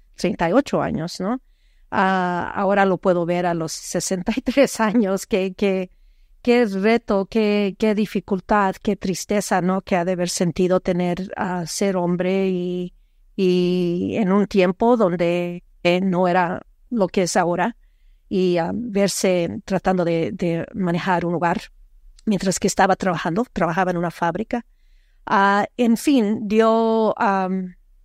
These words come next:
desafortunadamente, le, am, era propenso al, al, al, alcoholismo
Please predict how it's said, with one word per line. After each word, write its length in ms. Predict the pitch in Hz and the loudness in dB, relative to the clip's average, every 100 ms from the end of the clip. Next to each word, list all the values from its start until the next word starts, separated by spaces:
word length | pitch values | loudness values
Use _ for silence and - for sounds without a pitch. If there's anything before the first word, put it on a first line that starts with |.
| _ | _
desafortunadamente, 1400 | 220 - 202 - 190 196 202 202 196 190 185 226 233 214 180 - - _ _ _ - _ - _ | -6 -2 -2 -2 -2 0 2 2 2 0 -2 0 2 2 -2 -6 -12 _ _ _ -20 _ -20 _
le, 560 | 214 196 180 175 175 - | -8 0 2 2 2 0
am, 580 | 190 165 165 160 165 180 - _ _ _ _ _ _ - | 0 0 -2 -4 -6 -8 -16 _ _ _ _ _ _ -4
era 460 | 202 175 170 170 - | 0 2 2 0 -2
propenso 680 | 185 180 190 180 - 190 | -2 0 2 2 2 0
al, 200 | 180 175 - | 2 0 0
al, 200 | 190 180 | 0 0
al, 400 | - 170 170 - - | 0 -2 -4 -8 -8
alcoholismo 1000 | 185 165 165 - 175 156 170 - 262 | -4 -4 -4 -6 -4 -2 -4 0 0